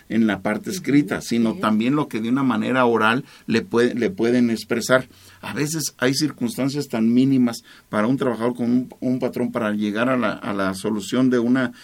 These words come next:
Speaker 1: incidencia, ¿sí? Que lo, que el juez tiene la oportunidad en ese momento de, de, de darle solución a, a esas, a esas dudas, esas inquietudes.
Speaker 2: Sí, muy bien. Bueno, vamos a volver a mandar saluditos por ahí a Betty Mejía, envía saludos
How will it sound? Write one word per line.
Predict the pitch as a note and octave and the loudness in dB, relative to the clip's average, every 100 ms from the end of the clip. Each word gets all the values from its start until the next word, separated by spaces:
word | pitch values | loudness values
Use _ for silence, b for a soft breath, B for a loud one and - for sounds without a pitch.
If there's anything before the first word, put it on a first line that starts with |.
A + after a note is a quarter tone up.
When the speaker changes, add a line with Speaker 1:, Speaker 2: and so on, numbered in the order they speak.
| B | B
Speaker 1:
incidencia, | - A#2+ A#2+ A#2+ A#2 A#2+ B2 F3 G3+ B B B | 2 2 4 2 2 2 2 0 -2 B B B
¿sí? | - C3+ D3 - | 0 0 0 -2
Que | A2 | 0
lo, | A2+ - | 0 -2
que | A#2 A#2+ | -6 -4
el | G#2+ | -4
juez | G#2+ C#3 | -2 -4
tiene | C#3+ C#3+ | 0 0
la | C3+ | 0
oportunidad | A#2+ G#2+ F#2+ A#2+ | -2 -6 -4 -2
en | B2 | -2
ese | B2 | 0
momento | A2+ G#2+ G#2+ B2 B2 F#3 B B - | -2 0 0 0 -2 -4 B B -6
de, | A2+ A2 | -4 -4
de, | - A2 A2 | -4 -2 -2
de | G2 A2 | -2 -2
darle | A2 A#2 A#2 | 0 -2 -2
solución | G#2+ G2 F#2+ A2+ G#2+ B B | -4 -4 -4 -2 -4 B B
a, | - G2+ F#2+ - | -4 -2 -2 -2
a | G#2+ | -4
esas, | G#2 G#2+ G#2 - | -2 -4 -6 -4
a | G#2+ | -4
esas | A2 G2+ F#2+ | -2 -6 -6
dudas, | F#2+ D#2+ F2+ | -6 -6 -10
esas | A2 - | -10 -8
inquietudes. | G#2 - - D2+ - - - - | -8 -8 -12 -14 -14 -20 -20 -12
Speaker 2:
Sí, | G#3 G#3 | -6 -4
muy | A#3 A3+ | -2 0
bien. | F#3+ A#3 D#4 B B B | 2 0 -4 B B B
Bueno, | C#3+ F#3 D4 | 0 2 2
vamos | D4 C4 C#4+ - | 2 2 0 2
a | G#3+ F#3 E3 - B _ - | 4 6 4 0 B _ -10
volver | F3+ F3 G3 | -6 -4 -2
a | A3 | -2
mandar | F#3+ F#3+ G3 | -2 -2 -2
saluditos | A#3+ G3+ E3 - A3+ | -2 -4 -8 -8 -10
por | - E3+ | -6 -4
ahí | D3 F#3 C#4 D4 | -2 -2 -4 -4
a | D3 D3 | -4 0
Betty | F3 G#3 C4+ | 2 2 2
Mejía, | C4 F3 - G3+ B3+ D4+ D#4+ | -4 -4 -4 -4 2 4 4
envía | G3 F#3+ A#3 C#4 | 2 0 0 0
saludos | - A3 G3+ A3+ C#4+ E4 | 0 0 0 -2 -2 -2